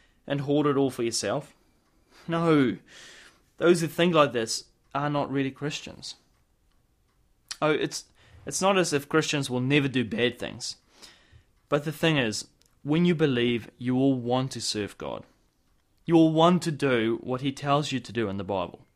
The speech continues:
You will want to live a life that shows you belong to him, whether in the classroom,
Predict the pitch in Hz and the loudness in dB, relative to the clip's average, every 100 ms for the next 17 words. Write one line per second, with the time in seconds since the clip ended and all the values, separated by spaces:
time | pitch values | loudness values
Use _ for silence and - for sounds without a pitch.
0 | _ _ _ _ _ _ _ _ 151 156 | _ _ _ _ _ _ _ _ 2 4
1 | 156 147 165 175 160 143 131 117 107 104 | 4 6 4 4 2 2 2 2 2 2
2 | 107 110 - - 135 135 123 123 120 123 | 0 -6 -4 0 0 0 -2 -2 -2 -2
3 | 123 110 - - _ _ _ _ _ _ | -6 -12 -14 -18 _ _ _ _ _ _
4 | 131 120 127 127 - 131 139 - - | -6 -2 -2 -4 -6 -6 -6 -8 -12